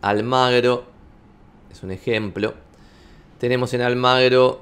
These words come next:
departamentos como este, que son a estrenar, o este otro que también es a estrenar, que es un emprendimiento, o este otro que también es a estrenar. Y después, si me voy a Caballito, te voy a mostrar otra cosa. Capital Federal, Caballito,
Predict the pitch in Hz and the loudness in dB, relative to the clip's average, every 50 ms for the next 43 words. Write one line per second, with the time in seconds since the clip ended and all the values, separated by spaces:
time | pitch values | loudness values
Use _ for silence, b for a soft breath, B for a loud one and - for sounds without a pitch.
0 | - - - 101 101 85 98 92 87 98 98 98 101 107 107 104 98 98 - - | -16 -14 -10 -8 -8 -6 -8 -8 -6 -4 -4 -2 -2 -2 -2 -2 -4 -6 -6 -8
1 | - 90 92 92 95 101 107 110 110 110 107 - - - 104 104 104 - - - | -10 -10 -8 -6 -6 -4 -4 -4 -4 -6 -8 -10 -8 -4 -4 -4 -4 -6 -10 -20
2 | - - - 85 82 - 90 87 92 90 - - 110 107 107 110 117 117 117 117 | -20 -20 -18 -18 -14 -12 -12 -10 -10 -12 -12 -8 -6 -6 -4 -4 -2 -2 0 -2
3 | 110 - - - 95 90 90 90 87 - - - 90 92 92 87 92 90 90 82 | -2 -4 -8 -12 -8 -8 -6 -8 -8 -8 -6 -6 -4 -4 -4 -6 -8 -10 -12 -10
4 | 90 87 92 92 92 - 98 - 107 107 104 98 90 - 92 87 85 - 95 92 | -10 -10 -10 -8 -8 -8 -10 -8 -6 -6 -6 -6 -6 -8 -12 -12 -10 -10 -8 -8
5 | 98 101 104 107 110 104 - - - - 92 90 87 - - 90 92 - - 90 | -8 -6 -6 -6 -6 -6 -8 -12 -12 -8 -8 -8 -8 -8 -8 -8 -8 -8 -10 -10
6 | - 87 90 90 - 92 90 - - 98 104 107 110 113 120 - - B B B | -10 -10 -12 -12 -10 -12 -12 -10 -10 -8 -6 -4 -2 -2 -4 -4 -8 B B B
7 | B B B B B B B B B B B B B B B _ - 123 123 131 | B B B B B B B B B B B B B B B _ -8 -4 -4 -4
8 | 127 127 - - 131 131 135 131 131 127 131 - - - - - - - - - | -4 -4 -8 -6 -2 2 2 2 2 2 -2 -8 -16 -20 -20 -20 -20 -20 -20 -16
9 | - 107 95 92 95 98 98 101 104 101 104 104 104 101 - - - 95 101 98 | -14 -12 -8 -6 -4 -2 -2 0 0 0 0 0 0 -2 -6 -8 -6 -4 -4 -4
10 | 98 95 - - - - - - - - - - 92 92 98 104 110 - - 139 | -4 -6 -8 -14 -20 -20 -20 -20 -20 -20 -12 -8 -6 -4 -4 -4 -4 -6 -6 -6
11 | 135 123 117 - 113 113 113 - - 92 90 90 90 - - 92 90 - 101 107 | -6 -4 -4 -4 -4 -4 -4 -6 -8 -10 -8 -10 -10 -8 -8 -8 -6 -6 -6 -6
12 | 107 120 120 113 107 - - 113 110 - - - - - - - - - - - | -4 -4 -4 -4 -4 -6 -8 -8 -10 -10 -14 -20 -20 -20 -20 -20 -20 -20 -20 -20
13 | - - - - - - - - - - - - 107 113 98 120 113 107 101 - | -20 -20 -20 -20 -20 -20 -20 -20 -18 -16 -14 -12 -12 -8 -6 -4 -4 -4 -4 -6
14 | 104 107 110 110 123 123 120 120 107 - - 92 92 95 98 98 - - 135 135 | -4 -4 -2 -2 0 0 0 0 -2 -4 -6 -6 -4 -4 -4 -6 -6 -6 -6 -4
15 | 127 117 117 - 123 123 135 - | -4 -4 -2 -2 -2 -2 -2 -4